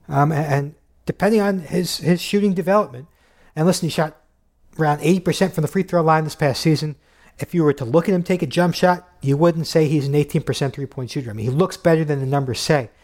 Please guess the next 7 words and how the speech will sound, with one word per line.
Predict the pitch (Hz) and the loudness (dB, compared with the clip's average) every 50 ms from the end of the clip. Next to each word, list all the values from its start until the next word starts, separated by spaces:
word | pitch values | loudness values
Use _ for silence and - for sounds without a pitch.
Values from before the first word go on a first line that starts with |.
| _ _ _ _ _ _ _ - | _ _ _ _ _ _ _ -8
Um, | 151 143 143 156 160 - | -6 -6 -6 -6 -4 -2
and | 151 151 - | -2 -2 0
so | - - 170 160 151 | 2 2 2 2 2
he, | 170 175 - | 0 -4 -8
he's | - 135 151 - | -8 -6 -4 -4
still | - - 214 175 | -2 -2 -2 -2
seventeen. | - - 196 180 160 170 - - 170 170 165 160 - | 0 2 2 2 2 0 0 0 0 2 0 0 -4